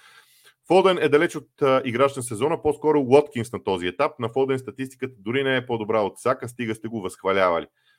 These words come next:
Аз ви показах и, и, и, и така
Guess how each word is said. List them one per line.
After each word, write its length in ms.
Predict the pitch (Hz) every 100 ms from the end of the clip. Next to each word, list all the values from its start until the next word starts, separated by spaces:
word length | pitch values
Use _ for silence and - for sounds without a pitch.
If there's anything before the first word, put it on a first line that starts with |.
| _ _ -
Аз 320 | 147 - - _ _ _ _
ви 160 | 123 127
показах 560 | 120 143 147 131 123 -
и, 160 | 127 117
и, 200 | 120 117
и, 340 | 123 113 113 - _
и 360 | 120 110 110 101
така 320 | - 123 123